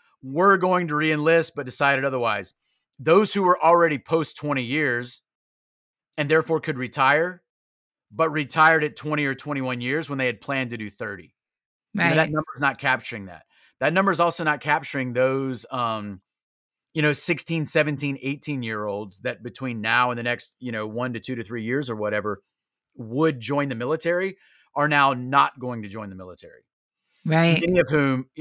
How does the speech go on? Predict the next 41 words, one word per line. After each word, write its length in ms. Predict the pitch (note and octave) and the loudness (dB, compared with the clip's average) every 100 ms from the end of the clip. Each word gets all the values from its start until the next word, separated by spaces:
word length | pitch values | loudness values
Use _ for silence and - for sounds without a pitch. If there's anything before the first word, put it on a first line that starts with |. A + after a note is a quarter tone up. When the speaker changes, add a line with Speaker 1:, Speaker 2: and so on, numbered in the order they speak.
| - | -8
Speaker 1:
so, 320 | - D#3 C#3 _ _ _ C#3+ | 4 4 4 _ _ _ 2
uh, 240 | C3+ B2+ | 4 4
for 200 | - D3 | 2 0
a 60 | C3+ | 4
lot 220 | D3 G#3+ | 4 2
of 100 | - | 0
people, 220 | C3+ A2 | -4 -2
military 480 | G#2 C#3 D#3+ D3 B2 | 0 2 2 2 0
service 440 | - C3+ C#3 B2 | -2 -2 -2 -4
has 140 | A2+ F#2 | -8 -8
been, 500 | A2+ A#2 A2 G2+ F#2+ _ _ _ _ | -6 -4 -2 -4 -10 _ _ _ _
you 100 | C3+ | -2
know, 140 | C#3 C3 C3 | -2 -2 -6
generational, 680 | A#2+ D3+ C3+ C#3 - G#2+ F#2 | 0 2 4 2 -2 -8 -6
right? 280 | A2+ C#3 - _ _ _ _ _ _ _ _ _ _ _ _ _ | -2 -2 -4 _ _ _ _ _ _ _ _ _ _ _ _ _
You 80 | D3+ | -4
know, 100 | C#3 | -4
dad 380 | A#2+ D3+ D3+ C#3 | 0 2 4 2
served, 460 | - D3 C#3+ C3 | 0 2 2 -2
granddad 500 | A#2+ C#3 C#3+ C3+ C3+ | -4 -4 -2 -2 -2
served, 340 | - C#3 C3 B2+ | -4 -2 0 0
you 60 | |
know, 100 | C3+ | -4
whatever. 280 | A#2+ C3 C3+ | 0 0 0
There's 140 | A3+ G3+ | -4 -2
a 40 | |
lot 160 | F3 C3 | -2 -2
of 80 | |
people 200 | C3+ A2 | -4 -8
like 200 | G#2 G#2 | -8 -8
that. 260 | A#2 B2 - _ _ _ _ - | -6 -6 -8 _ _ _ _ -6
Um, 180 | B2+ C3 | -6 0
I 80 | D#3+ | 2
mean, 100 | E3+ | 4
I 60 | |
saw 180 | F3+ F3+ | 4 4
that 120 | D#3 | 4
back 180 | C#3+ C3+ | 0 -2
at 60 | A#2+ | 0
West 240 | F#3 - | 0 0
Point. 240 | A2+ F2 | -10 -14